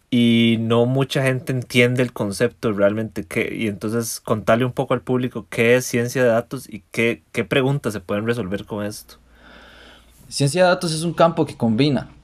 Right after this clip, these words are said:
Speaker 2: habilidades, eh, o conocimientos de estadística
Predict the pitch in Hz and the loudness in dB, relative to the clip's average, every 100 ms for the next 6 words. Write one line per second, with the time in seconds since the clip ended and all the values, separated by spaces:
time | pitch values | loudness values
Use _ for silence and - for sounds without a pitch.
0 | _ - 120 117 113 120 135 156 123 - | _ 0 2 2 0 4 8 8 6 0
1 | - - - _ - 120 117 117 110 113 | -12 -18 -20 _ -6 0 2 2 0 0
2 | 117 113 117 127 151 143 131 117 - 107 | -2 0 0 2 0 2 2 2 0 0
3 | 139 - 202 208 196 - | 0 0 -2 0 0 -2